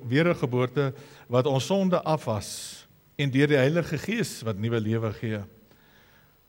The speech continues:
God het die Heilige Gees oorvloedig op ons uitgestort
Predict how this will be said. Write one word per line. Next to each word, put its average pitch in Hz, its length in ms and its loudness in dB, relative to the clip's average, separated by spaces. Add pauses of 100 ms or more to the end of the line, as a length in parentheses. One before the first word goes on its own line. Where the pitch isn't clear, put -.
(100)
God 135 120 4
het 143 80 6
die 135 80 8
Heilige 131 260 2
Gees 160 220 2
oorvloedig 156 640 4 (280)
op 127 240 -6
ons 113 360 -2
uitgestort 131 920 -2